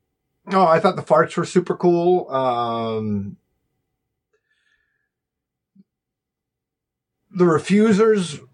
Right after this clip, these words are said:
were scary as shit. They seemed like they were a little bit older. Um, and there was a lineup of that band, uh,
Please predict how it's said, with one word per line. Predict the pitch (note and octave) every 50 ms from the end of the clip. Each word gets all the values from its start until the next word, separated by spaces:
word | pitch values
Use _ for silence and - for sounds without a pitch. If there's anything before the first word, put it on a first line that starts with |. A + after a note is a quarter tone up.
| _
were | - - E3+ D3+ C#3 C3 B2+ A#2 G#2 - _ _ _ _ _ _ -
scary | - - - - - - D#3+ D#3+ E3 D#3+ D#3+ D3+ C#3 C3 A2
as | G2
shit. | - - - - - D#3 F3+ A3 A3 - - - -
They | D3+ D3 C#3
seemed | - - E3 D#3 C#3+
like | C#3+ C#3 C3 -
they | D3+
were | C#3 C3
a | C3
little | C3+ C#3 C#3 C#3
bit | C3 B2+
older. | B2+ B2 C3 C#3+ C#3+ D3+ D#3 D#3+ E3 E3 - - _ -
Um, | C3 A#2+ A#2+ A#2+ A#2 A2+ A#2 A2+ A2 G#2+ G#2+ G2+ G2+ G2+ G2+ - _ _ _ _ _ _ _ _ _ _ _ _ _ _ _ _ -
and | D3 C#3+ C#3
there | C#3+ C#3+
was | C3+ A2+
a | C3
lineup | C3+ C#3 C#3 C#3 D3 D3 D3 D3 D3 - -
of | B2+
that | B2 C3+ D3 C#3+ C#3
band, | C#3+ C#3+ C#3+ C#3 C3+ C3 B2 A#2 - - -
uh, | B2 B2 A#2 A2+ G#2+ G2+ G2 G2